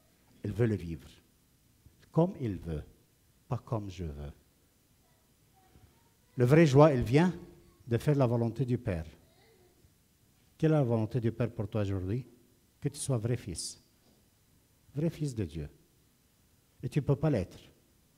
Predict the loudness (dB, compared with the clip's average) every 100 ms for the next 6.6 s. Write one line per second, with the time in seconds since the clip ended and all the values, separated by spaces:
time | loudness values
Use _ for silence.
0 | _ _ _ _ -8 -4 -2 -2 -2 -2
1 | -2 -2 -4 -2 -4 -4 -4 -6 -10 _
2 | _ _ _ _ -8 -6 -6 -6 -6 -4
3 | -4 -2 -4 -6 -6 -6 -6 -8 -8 -14
4 | _ _ _ _ -12 -6 -4 -4 -6 -8
5 | -12 _ _ _ _ _ _ -4 -2 -2
6 | -4 -4 -2 -4 -6